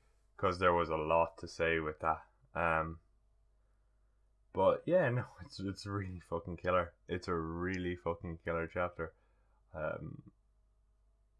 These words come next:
again, the art was really good with the flashback and the fight scenes. But obviously, Oda's always really good with art, and faces and stuff are always really nice. And the color, the coloring was also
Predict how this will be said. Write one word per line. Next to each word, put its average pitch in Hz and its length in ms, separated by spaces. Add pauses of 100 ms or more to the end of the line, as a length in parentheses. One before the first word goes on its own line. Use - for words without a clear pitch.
(100)
again, 101 320
the 98 120
art 120 280
was 87 220
really 95 400
good 82 260
with 82 220
the 80 80
flashback 87 600 (120)
and 80 340
the 82 60
fight 92 340
scenes. 80 340 (540)
But 113 320
obviously, 98 600
Oda's 104 260
always 90 320
really 90 220
good 85 180
with 90 140
art, 90 340
and 90 160
faces 98 500
and 87 80
stuff 87 300
are 76 140
always 82 340
really 85 240
nice. 82 320
And 80 160
the 85 60
color, 104 520
the 92 200
coloring 104 500
was 104 140
also 101 480